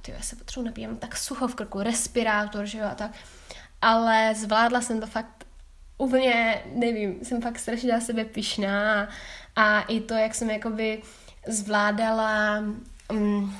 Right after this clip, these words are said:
ty modlitby a vlastně já jsem vždycky měla jakoby, trošku jsem si vždycky večer naplásala, <laughs> jakože normálně bych si dala třeba chleba s, eh, sýrem a takhle jsem měla vždycky jakoby velkou porci, potom ještě třeba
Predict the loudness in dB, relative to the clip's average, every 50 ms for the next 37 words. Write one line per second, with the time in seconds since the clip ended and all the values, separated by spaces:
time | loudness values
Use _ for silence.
0 | -14 -16 -18 -20 -20 -20 -20 -20 -20 -20 -20 -14 -8 -4 -2 0 0 2 0 0
1 | 0 0 0 0 0 0 -2 -2 -2 -2 -2 -2 -2 -2 -4 -4 -2 -2 0 2
2 | 2 0 0 -2 -6 -14 -6 -2 0 0 2 2 2 2 2 2 0 0 0 0
3 | 0 -2 -4 -4 -2 -2 0 0 0 -2 -2 -2 -4 -4 -4 -4 -2 -2 -2 -2
4 | -2 -2 -4 -6 -8 -14 -12 -12 -12 -12 -14 -16 -16 -18 -8 -4 -2 -2 -2 -2
5 | -2 -2 -2 -2 -2 -2 -2 -4 -4 -4 -4 -4 -4 -4 -2 -2 -2 -2 -4 -4
6 | -6 -6 -6 -4 -6 -6 -6 -4 -2 0 0 0 0 0 0 0 0 0 0 0
7 | 0 -2 -2 -4 -4 -4 -4 -4 -4 -4 -4 -4 -4 -4 -6 -8 -10 -14 -18 -20
8 | -20 -20 -20 -20 -20 -16 -6 0 2 4 4 4 2 0 0 -2 -4 -6 -6 -6
9 | -6 -6 -6 -8 -6 -4 -2 0 2 2 2 2 0 -2 -6 -10 -10 -10 -6 -4
10 | -4 -2 -2 -2 -2 0 0 0 0 0 -2 -2 -4 -6 -8 -10 -12 -14 -16 -16
11 | -10 -4 -2 0 0 0 0 -2 -2 -2 -2 -2 -2 -2 -4 -4 -4 -4 -4 -4
12 | -6 -6 -6 -6 -6 -6 -8 -10 -12 -12 -10 -8 -8 -8